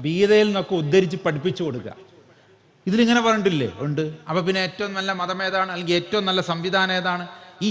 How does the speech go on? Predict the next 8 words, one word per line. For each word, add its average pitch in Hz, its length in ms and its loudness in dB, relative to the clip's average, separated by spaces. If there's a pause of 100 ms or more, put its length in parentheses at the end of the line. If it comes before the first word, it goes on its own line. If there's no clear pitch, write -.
(180)
ശരികളുടെ 220 760 2 (100)
ലോകത്തിലേക്ക്, 185 640 -2 (340)
സത്യത്തിൻ്റെ 208 560 -2 (100)
ലോകത്തിലേക്ക് 170 760 -2 (440)
സത്യവാദവുമായി 202 1200 4
കുറേ 147 240 0
എണ്ണം 135 260 -6
ഇറങ്ങി. 110 280 -6